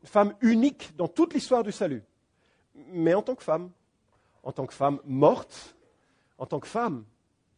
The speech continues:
servante de Dieu, comme d'autres ont été serviteurs de Dieu. Et, euh,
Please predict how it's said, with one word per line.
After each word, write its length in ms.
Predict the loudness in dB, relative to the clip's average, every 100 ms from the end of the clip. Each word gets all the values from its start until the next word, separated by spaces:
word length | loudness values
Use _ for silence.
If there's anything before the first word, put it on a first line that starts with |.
| _ _
servante 600 | -2 -2 0 -2 -4 -10
de 100 | -10
Dieu, 220 | -8 -6
comme 300 | -4 -4 -4 _ _ _
d'autres 340 | 2 2 2
ont 60 | -4
été 180 | -4 -6
serviteurs 480 | -6 -8 -8 -8 -10
de 100 | -10
Dieu. 260 | -10 -12 -18 _ _ _ _ _ 0
Et, 200 | 4 4
euh, 160 | 4